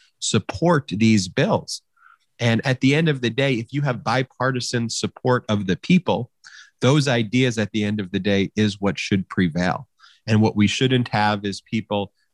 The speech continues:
rigging the system and cheating. But that's why you have myself, you have Michael Popak, you have Legal A F, always here to hold people accountable. So I think this was a great first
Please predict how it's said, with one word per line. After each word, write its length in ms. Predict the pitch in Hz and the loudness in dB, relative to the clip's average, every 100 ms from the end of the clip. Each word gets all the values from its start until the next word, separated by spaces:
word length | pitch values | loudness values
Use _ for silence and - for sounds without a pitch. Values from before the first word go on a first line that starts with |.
| - | 0
rigging 320 | 120 123 113 | 2 4 2
the 100 | 107 | 2
system 520 | - 104 95 - 113 | 0 -2 -2 -4 -2
and 100 | 117 | -2
cheating. 360 | - 151 110 82 - | 0 0 -2 -8 -12
But 140 | - | -6
that's 340 | 117 117 110 - | -2 -2 -2 -2
why 360 | 107 110 113 - - - - | 0 0 -2 -8 -20 -12 -4
you 100 | 104 | 0
have 320 | 104 104 98 | 0 0 0
myself, 640 | 95 90 - 127 147 190 _ _ _ - | -2 -2 -2 0 0 -2 _ _ _ -8
you 80 | 104 | -2
have 260 | 107 104 98 | -2 -2 -2
Michael 340 | 104 98 95 | -2 -2 -4
Popak, 520 | - 127 139 143 151 - _ _ _ | 0 0 0 -2 -2 -8 _ _ _
you 100 | - | -10
have 340 | 104 104 101 90 | -4 -2 -2 -2
Legal 420 | 104 117 113 107 110 | 0 2 2 0 0
A 240 | 104 95 | -2 0
F, 260 | 117 180 - _ _ _ _ _ _ _ _ _ _ _ 117 | 0 0 -4 _ _ _ _ _ _ _ _ _ _ _ -2
always 500 | 127 135 127 120 - | 0 2 0 -2 -12
here 420 | _ 123 127 120 | _ 0 2 2
to 80 | 107 | 0
hold 500 | 101 117 113 110 - | 0 0 0 -2 -4
people 440 | - 120 - 110 - | 0 0 0 -6 -6
accountable. 600 | - 131 117 98 78 - - - - - | -6 -2 0 -2 -4 -12 -18 -20 -20 -4
So 200 | 131 110 | 0 2
I 120 | 117 | 2
think 260 | - 135 - | 2 0 0
this 180 | 117 | 0
was 240 | 117 113 - | 2 2 0
a 180 | 120 110 | -2 -2
great 640 | 95 107 110 131 139 143 - - | 0 0 4 4 4 0 -4 -8
first 400 | 123 113 107 - | -2 -2 -2 -8